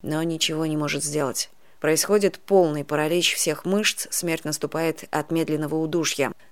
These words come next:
Блюдо, которое мы хотим приготовить, такое же опасное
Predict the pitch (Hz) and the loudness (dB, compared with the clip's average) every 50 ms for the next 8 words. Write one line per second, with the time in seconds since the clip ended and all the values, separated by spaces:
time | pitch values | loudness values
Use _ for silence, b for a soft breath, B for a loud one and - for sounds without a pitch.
0 | b - - 151 160 175 175 196 220 240 226 233 220 - 180 - 175 170 165 156 | b -10 -4 2 4 6 8 8 8 8 8 4 4 4 2 4 6 6 6 6
1 | 156 160 156 - 165 147 - 165 165 151 - 160 147 156 147 143 - 175 196 208 | 4 2 0 0 0 2 2 2 2 2 2 4 4 6 4 4 4 4 4 6
2 | 196 208 202 - - - - - - - - - - - - - - 156 170 170 | 6 6 6 4 2 2 0 -8 -20 -20 -20 -16 -8 -6 -6 -2 2 4 6 6
3 | 160 143 139 151 139 139 139 - - - 165 - - - - 214 214 214 220 226 | 6 4 4 4 4 2 2 2 2 2 2 4 4 2 0 -2 -2 -4 -6 -6
4 | - 208 | -8 -12